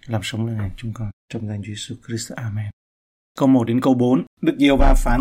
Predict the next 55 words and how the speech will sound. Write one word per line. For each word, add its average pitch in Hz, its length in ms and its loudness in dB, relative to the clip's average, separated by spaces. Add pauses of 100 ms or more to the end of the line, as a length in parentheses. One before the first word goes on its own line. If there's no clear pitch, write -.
cùng 120 200 0
Môi-se 127 400 2
rằng, 113 200 2
"Hãy 139 120 0
nói 131 240 4
cùng 117 180 0
dân 120 160 0
Israel 127 380 2
rằng, 107 260 0
khi 135 240 0
nào 120 260 2
một 107 240 -2
người 117 120 2
đàn 110 200 0
bà 104 220 -2
thọ 113 240 -6
thai 123 340 2 (220)
và 107 260 0
sanh 120 280 0
một 110 120 -4
con 120 180 0
trai 117 400 0
thì 110 120 -4
phải 95 240 -6
bị 95 240 -4
ô 120 200 0
uế 113 280 -2 (180)
trong 113 180 -2
bảy 98 200 -2
ngày, 98 220 -6 (100)
như 117 280 0
trong 117 200 -2
kỳ 104 220 -2
kinh 110 180 0
nguyệt. 98 200 -4 (180)
Qua 127 120 2
ngày 120 140 2
thứ 120 100 -2
tám, 123 460 0
người 113 100 2
ta 120 160 0
phải 104 160 -4
làm 98 160 -4
phép 147 200 -6
cắt 143 140 -8
bì 113 300 0
cho 113 200 0
đứa 117 120 -2
trẻ. 95 280 -4 (200)
Đoạn, 123 280 0 (160)
người 117 160 0
đàn 117 200 2
bà 110 220 0
phải 101 220 -6
kiêng 135 380 0